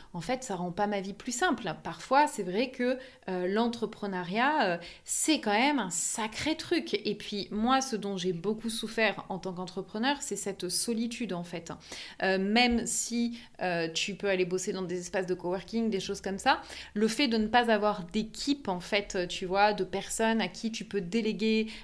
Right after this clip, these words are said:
euh, mais pas simplement juste déléguer, juste quelqu'un en fait comme un, comme un business partner en fait, tu vois, vraiment quelqu'un qui prend les responsabilités avec toi,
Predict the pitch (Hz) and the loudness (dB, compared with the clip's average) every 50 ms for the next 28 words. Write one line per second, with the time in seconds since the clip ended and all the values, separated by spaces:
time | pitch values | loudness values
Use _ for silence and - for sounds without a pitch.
0 | - - 190 190 185 180 180 180 180 180 175 175 - - 202 196 196 190 185 190 | -6 -2 0 0 2 0 0 0 -2 -2 -2 -4 -4 -2 0 2 2 2 0 -2
1 | - - - - - - - - 294 302 294 - 277 254 233 240 254 247 240 247 | -6 -14 -16 -18 -20 -18 4 6 6 6 8 6 4 2 2 2 0 2 2 2
2 | 254 247 220 240 240 240 226 208 240 233 233 240 233 269 294 302 277 220 - - | 2 2 2 0 0 0 0 0 0 2 2 2 4 4 4 6 6 4 2 0
3 | 190 185 226 285 285 285 - - 233 - - - - - 240 240 240 240 240 277 | -2 0 0 0 0 -2 -2 -2 -2 -4 -4 -2 4 4 6 6 6 4 4 4
4 | 294 311 294 254 214 214 208 - 262 269 269 - - - 269 277 269 262 226 202 | 6 6 6 6 4 2 2 2 2 2 2 0 2 4 6 6 6 6 4 4
5 | 196 190 180 180 - - - - - - 294 311 294 269 226 214 202 226 226 214 | 4 2 0 -2 -6 -12 -18 -16 0 4 4 6 6 6 4 4 2 2 2 2
6 | 233 233 233 240 294 294 - - 349 370 359 302 240 208 214 - 202 170 170 - | 2 2 2 4 2 2 2 2 2 2 4 4 4 2 0 2 0 0 0 0
7 | - 180 - - - 202 185 208 226 240 226 196 190 196 208 226 262 269 247 202 | -4 -6 -6 -6 -4 0 4 4 6 6 4 2 0 2 2 2 2 2 2 0
8 | 202 196 - 285 302 311 285 - - 220 190 - - - - - - 330 320 277 | 0 2 2 2 2 2 0 -2 -6 -6 -8 -8 -8 -10 -8 0 2 4 4 4
9 | 247 220 220 220 220 220 208 208 214 196 185 196 185 196 - - 196 185 180 175 | 4 2 0 0 -2 -4 -4 -2 -2 -2 -4 -4 -6 -6 -4 -2 0 0 0 0
10 | 190 - - - 294 285 277 277 285 | -2 -4 -2 2 6 6 6 6 6